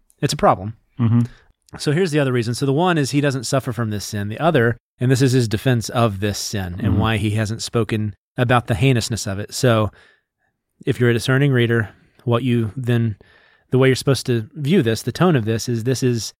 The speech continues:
Speaker 1: his defense as to why this sin is not as heinous as people typically think it is.
Speaker 2: Mm-hmm.
Speaker 1: Okay, so as long as we're on the same page,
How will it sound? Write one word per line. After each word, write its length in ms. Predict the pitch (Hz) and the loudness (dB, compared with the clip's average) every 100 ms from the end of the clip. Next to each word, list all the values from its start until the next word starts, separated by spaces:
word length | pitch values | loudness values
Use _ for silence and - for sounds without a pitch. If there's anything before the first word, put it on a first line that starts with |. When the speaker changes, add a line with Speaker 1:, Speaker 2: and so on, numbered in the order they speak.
| _ | _
Speaker 1:
his 180 | - 135 | -2 0
defense 420 | 123 - 139 120 123 | 0 2 2 2 0
as 160 | 110 | -4
to 120 | - | -2
why 340 | 117 117 123 120 | 0 2 2 0
this 200 | 120 - | -2 -4
sin 180 | 123 117 | -2 -2
is 100 | 110 | -4
not 160 | 113 | -6
as 80 | 110 | -6
heinous 560 | - 147 139 110 - - _ - - _ | -4 0 0 -2 -6 -14 _ -20 -20 _
as 120 | 123 | -8
people 260 | - 127 117 | -6 -6 -8
typically 460 | - 139 127 117 104 | -4 -2 -2 -6 -2
think 260 | 156 151 | 0 0
it 100 | 95 | -2
is. 240 | 85 90 98 | -8 -10 -4
Speaker 2:
Mm-hmm. 300 | 92 92 85 - 127 | -2 -2 -6 -4 0
Speaker 1:
Okay, 320 | 143 110 82 - _ _ | 0 0 -6 -16 _ _
so 120 | - 117 | -4 -2
as 80 | |
long 180 | 123 131 | 0 0
as 100 | 127 | 2
we're 100 | 147 | 2
on 60 | 151 | 2
the 60 | 139 | 0
same 240 | 151 160 | 0 0
page, 420 | - 95 101 - | -2 -4 -4 -12